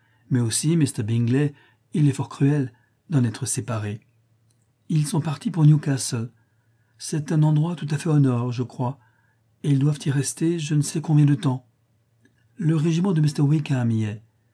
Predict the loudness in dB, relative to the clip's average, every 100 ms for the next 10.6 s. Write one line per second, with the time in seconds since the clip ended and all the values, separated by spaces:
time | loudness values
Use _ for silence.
0 | _ _ _ _ -2 -2 -2 -4 -2 0
1 | 0 -2 -6 -4 -4 -4 -4 -4 -4 -8
2 | -6 -4 -4 -4 -4 -2 -2 -4 -4 -2
3 | 0 -2 -4 -6 -6 -6 -8 -14 -16 _
4 | _ _ _ -8 -4 -4 -4 -4 -6 -4
5 | -2 -2 -2 -4 -6 -2 0 2 2 0
6 | _ _ _ _ _ _ _ 0 0 0
7 | -2 0 0 -2 _ _ _ _ 0 0
8 | 0 0 2 4 4 4 0 _ _ _
9 | _ -4 -2 -2 0 0 2 0 0 0
10 | 2 2 0 -4 -6 -8